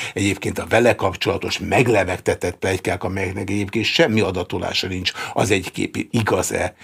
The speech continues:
Tehát, hogyha ez a történet ráesne Alföldi Róbert fejére, nagy kárt nem tenne benne.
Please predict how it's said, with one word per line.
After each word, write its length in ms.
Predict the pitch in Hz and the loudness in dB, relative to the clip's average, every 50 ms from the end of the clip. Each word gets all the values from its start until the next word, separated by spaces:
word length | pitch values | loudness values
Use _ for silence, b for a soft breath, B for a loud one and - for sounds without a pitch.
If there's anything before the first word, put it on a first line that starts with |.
| B B B | B B B
Tehát, 160 | - 131 123 - | -2 -2 0 0
hogyha 260 | 127 - 147 - 160 | 0 -2 0 2 4
ez 80 | 160 | 4
a 120 | 175 135 - | 4 2 2
történet 580 | - 131 135 127 - - 151 143 143 120 - | 2 0 0 2 2 2 2 4 2 0 0
ráesne 840 | - 98 113 127 131 131 131 120 110 104 - - 110 101 98 95 - | 2 6 8 8 10 10 8 6 4 0 -2 -2 -2 -2 -2 -2 0
Alföldi 500 | - 113 113 110 107 - 107 95 85 95 | 4 4 4 4 2 0 -4 -4 -2 -2
Róbert 420 | 92 104 101 92 85 - - - - | 0 0 0 0 -2 -4 -6 -8 -6
fejére, 580 | - 104 104 117 131 131 120 123 120 120 113 B B B B | -2 0 2 4 4 4 4 4 4 2 2 B B B B
nagy 320 | 113 120 120 123 107 - | 0 2 2 2 2 0
kárt 280 | - 110 101 107 - - | 0 2 2 2 2 0
nem 140 | 143 110 90 | -2 -2 -2
tenne 300 | - 80 76 78 - - | -4 -6 -8 -8 -10 -10
benne. 500 | - 82 76 - - - - - - | -10 -10 -12 -12 -14 -16 -16 -20 -20